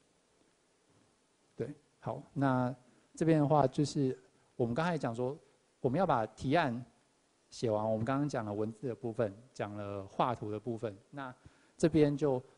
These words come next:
帮大家列出了一些工具，是如果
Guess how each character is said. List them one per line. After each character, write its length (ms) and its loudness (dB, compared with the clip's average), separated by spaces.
帮 160 0
大 120 -4
家 180 2
列 220 2
出 260 -2
了 140 2
一 60 -4
些 240 -2
工 240 -6
具， 160 0
是 220 0
如 140 0
果 340 2